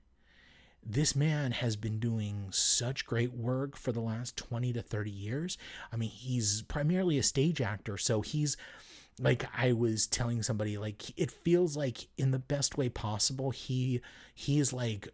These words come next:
one of, like, the modern day equivalents of Jason Robards. And Jason Robards was an actor who he, he was known as a, as a film actor and people loved him,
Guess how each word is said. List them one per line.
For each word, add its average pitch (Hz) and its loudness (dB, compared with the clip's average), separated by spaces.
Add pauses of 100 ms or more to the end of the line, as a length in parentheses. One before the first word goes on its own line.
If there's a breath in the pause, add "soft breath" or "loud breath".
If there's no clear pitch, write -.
one 117 -2
of, 110 -6
like, 107 -4
the 110 0
modern 107 0
day 104 -2
equivalents 107 -2
of 98 -2
Jason 107 -2
Robards. 101 -6 (340 loud breath)
And 135 4
Jason 170 10
Robards 147 8
was 131 2
an 127 4
actor 127 2
who 107 4 (840)
he, 160 4 (320 loud breath)
he - 2
was 170 8
known 135 2 (260)
as 110 2
a, 104 -4 (880)
as 117 0 (160)
a - -4
film 120 4
actor 113 0
and 120 0
people 110 -6
loved 98 -2
him, 117 -2